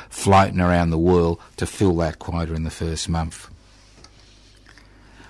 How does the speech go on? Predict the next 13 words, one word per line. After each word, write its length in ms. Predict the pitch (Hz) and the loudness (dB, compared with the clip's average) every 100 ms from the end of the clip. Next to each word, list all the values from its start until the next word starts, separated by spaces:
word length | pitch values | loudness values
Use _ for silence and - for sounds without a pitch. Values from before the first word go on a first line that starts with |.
| - - - - - - - 233 | -20 -20 -20 -20 -20 -20 -2 2
Let's 200 | - - | 4 2
free 320 | - 117 104 | 4 6 6
all 260 | 98 92 | 6 4
those 360 | 85 85 82 - | 4 2 0 -2
asylum 560 | 101 - 107 92 92 87 | -4 0 4 4 4 2
seekers 360 | - 92 95 | 0 0 2
and 140 | 98 101 | 2 2
refugees 880 | 104 120 117 - 131 135 135 123 | 2 0 -2 0 0 2 2 -2
that 100 | 104 | -4
are 60 | 107 | -6
still 300 | - - 123 | -4 0 -2
currently 500 | - 127 120 120 110 | 0 0 2 2 -2
held 760 | - - 113 120 120 127 - | -2 0 2 2 -2 -6 -16